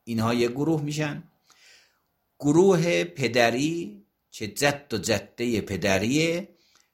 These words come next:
و اخوهٔ ابی یا اخوهٔ ابوینی، چون اینا هر دو با هم جمع نمیشن، یکی از اینها.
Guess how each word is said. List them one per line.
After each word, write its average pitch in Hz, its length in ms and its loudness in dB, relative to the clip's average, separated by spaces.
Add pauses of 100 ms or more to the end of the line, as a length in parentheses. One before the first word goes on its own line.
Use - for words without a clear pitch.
(280)
و 151 160 2
اخوهٔ 175 580 2
ابی 175 680 2
یا 147 340 8
اخوهٔ 123 560 0
ابوینی، 78 720 -10 (600)
چون 139 160 -8
اینا 135 400 -2 (240)
هر 113 300 0
دو 110 200 4
با 123 200 4
هم 120 220 -2
جمع 110 220 2
نمیشن، 82 500 -4 (340)
یکی 120 300 0
از 80 160 2
اینها. - 320 -14